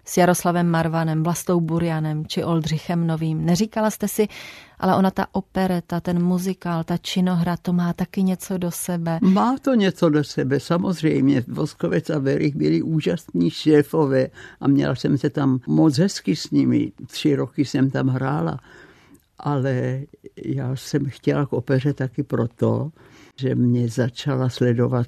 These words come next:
Speaker 2: státní bezpečnost. Pořád po mně něco chtěli. Takže já jsem se vlastně ukryla v tom Brně, kde mě pan šéf Chalabala nabídl angažmá.
Speaker 1: Jak jste přistupovala k výběru rolí? A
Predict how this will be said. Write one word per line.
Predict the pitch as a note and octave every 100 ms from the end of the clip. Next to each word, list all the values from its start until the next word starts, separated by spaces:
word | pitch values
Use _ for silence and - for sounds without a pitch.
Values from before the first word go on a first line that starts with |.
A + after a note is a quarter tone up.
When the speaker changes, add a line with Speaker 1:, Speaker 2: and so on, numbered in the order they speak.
| -
Speaker 2:
státní | - C3 B2 - B2+
bezpečnost. | B2 - A#2+ A#2 - B2 C#3 - - _ - - - - -
Pořád | B2+ B2+ A#2+ A#2+
po | C3
mně | B2+ A#2+
něco | A#2 A#2 B2
chtěli. | - - A#2 A2+ C3 - - - - _
Takže | C3 A#2+ C3
já | B2
jsem | C3 C#3+ B2 B2
se | - -
vlastně | B2 B2 - D3
ukryla | - - C#3+ C3+
v | C3
tom | - C#3 B2
Brně, | A#2 A#2 A2+ D3 - _ _ _ - _
kde | - A2+ C3 C3+
mě | B2 B2 C3 B2+ A2+ A2 G#2 -
pan | A#2+ A#2 G#2 -
šéf | - - B2 A#2
Chalabala | - B2 A#2 A#2+ A#2 A#2+ A#2+ - - - - - _
nabídl | B2 B2 A#2+ B2+ A#2 A#2+ A2 -
angažmá. | - A#2 A#2+ G2 G2+ E2 B2+ - - - - - - - _ _ _ _ -
Speaker 1:
Jak | E3+
jste | - A3
přistupovala | - A3 - A3 A3+ A3 A#3
k | A3+
výběru | F#3 G3+ G3 G#3 A3+
rolí? | G#3+ G#3+ F3+ C#3+
A | -